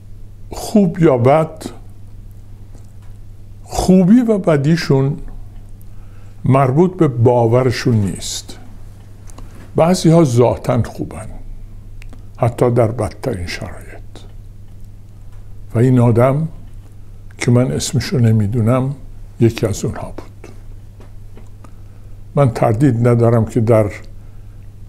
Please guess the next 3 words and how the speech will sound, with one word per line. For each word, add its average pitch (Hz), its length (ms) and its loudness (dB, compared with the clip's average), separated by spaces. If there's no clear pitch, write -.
محیط 110 800 2
خشن 120 920 2
آدمکش 107 840 2